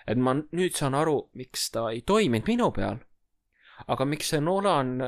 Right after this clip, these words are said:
siia praegu näitena hästi sobib, ongi see, et, et ta küllap ise ka teadis, et see väga hästi ei toimi.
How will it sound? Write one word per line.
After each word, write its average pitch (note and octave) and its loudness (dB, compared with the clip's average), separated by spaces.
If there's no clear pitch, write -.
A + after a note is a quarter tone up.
siia C3 -8
praegu B2 -4
näitena C3 0
hästi C#3 -4
sobib, C#3+ -4
ongi A#2 -4
see, D#3+ 2
et, - -8
et - -10
ta B2 0
küllap C#3+ -2
ise F3 -2
ka E3 -2
teadis, B2 0
et F#2 -10
see - -8
väga A#2 -6
hästi G#2 -10
ei A2+ -10
toimi. - -10